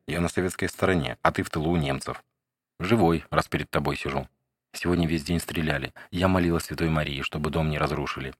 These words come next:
Это просто ужас какой-то. Это мой батальон город штурмовал». «Так ты командир, пан майор?» «Вроде того. Штрафниками командую.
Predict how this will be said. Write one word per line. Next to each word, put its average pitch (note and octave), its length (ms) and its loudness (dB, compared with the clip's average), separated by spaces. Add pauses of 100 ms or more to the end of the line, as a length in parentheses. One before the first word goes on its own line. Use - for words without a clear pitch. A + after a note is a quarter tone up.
(100)
Это G#2 180 0
просто - 260 2
ужас E2 320 2
какой-то. - 460 -2 (320)
Это G2 180 4
мой A2 160 8
батальон F#2+ 420 6
город E2 260 4
штурмовал». D2 580 2 (340)
«Так - 160 -6
ты - 80 -8
командир, E2 480 2
пан F2 160 4
майор?» C#2+ 320 -2 (340)
«Вроде B2+ 220 6
того. G#2+ 380 6 (160)
Штрафниками F2 580 2
командую. D2+ 500 0